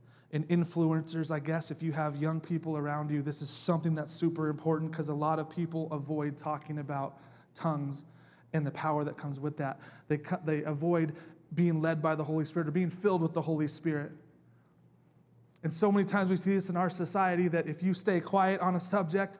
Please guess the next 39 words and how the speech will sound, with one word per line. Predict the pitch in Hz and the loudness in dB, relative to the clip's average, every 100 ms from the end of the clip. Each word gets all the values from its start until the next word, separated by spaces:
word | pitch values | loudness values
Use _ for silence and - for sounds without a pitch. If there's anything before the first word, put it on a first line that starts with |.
| - - | -20 -8
and | - 180 | 0 2
if | 185 | 2
the | 175 | 0
church | - 214 208 | 4 2 2
today | - 185 190 | -2 2 2
stays | 185 202 185 | 2 2 2
quiet | - 196 190 196 190 | 2 2 4 4 2
on | 175 | 2
being | 175 185 | 4 4
filled | 180 196 190 | 4 4 4
with | 190 | 2
the | 185 | 2
Holy | 190 190 | 4 4
Spirit | 185 190 185 | 2 2 0
and | 170 | 0
speaking | 202 185 | -2 -2
with | 185 | -2
other | 180 185 | 0 0
tongues, | 185 202 214 208 - - | 2 0 0 -2 -6 -2
it's | 175 | 0
gonna | 196 170 | 2 2
continue | 165 151 185 175 | 2 2 2 4
to | |
get | 165 175 | 2 2
further | 180 170 170 | 2 2 2
and | 170 | 0
further | 170 165 | -2 0
away | 170 165 | 0 0
and | 160 | 0
less | 160 156 | -4 -4
and | 160 | -4
less | 151 156 | -4 -2
and | 151 | -4
less. | 143 - - - - _ _ _ _ _ _ - | -4 -6 -16 -18 -20 _ _ _ _ _ _ 2
We're | |
gonna | 180 190 175 | 4 6 4
continue | - 175 214 208 | 0 2 6 6
to | 196 | 6
become | 190 - 202 190 185 | 4 4 4 4 2